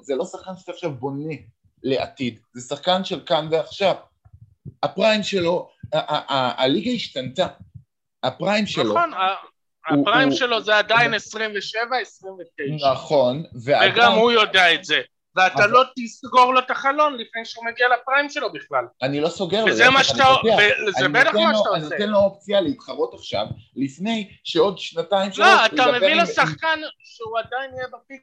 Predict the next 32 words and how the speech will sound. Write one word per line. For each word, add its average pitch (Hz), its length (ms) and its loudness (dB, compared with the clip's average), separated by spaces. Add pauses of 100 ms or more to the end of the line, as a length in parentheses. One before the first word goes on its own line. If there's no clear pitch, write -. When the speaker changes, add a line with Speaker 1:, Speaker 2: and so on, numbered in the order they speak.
Speaker 2:
שלו 202 500 -12
רק 208 200 0
שנתיים, 190 680 -6 (420)
ואז 226 180 -2
אתה 285 120 -2
בעצם 294 280 -6
סוגר 262 400 -2
לו 277 80 -4
את 262 140 -8
החלון 254 880 -4
בשנתיים, 196 600 -8 (300)
Speaker 1:
מה 180 240 0
Speaker 2:
במקום 233 240 2
Speaker 1:
עם - 60 -8 (640)
Speaker 2:
לבנות 254 360 0
טיימליין. 269 480 0 (440)
ל-, 190 320 -4
אתה 247 240 -2
אשכרה 294 360 -6
אמרת 285 280 -12 (600)
במפורש 254 640 -2
שאתה - 140 -4
רוצה 208 320 -2
לבנות 233 300 -4
טיימליין 240 320 -2
לשנתיים. 214 600 -4
לא, 277 280 0
אתה 240 180 -6
לא 294 140 -6
בונה 349 200 -2
טיימליין 185 400 -10
לשנתיים. 143 520 -10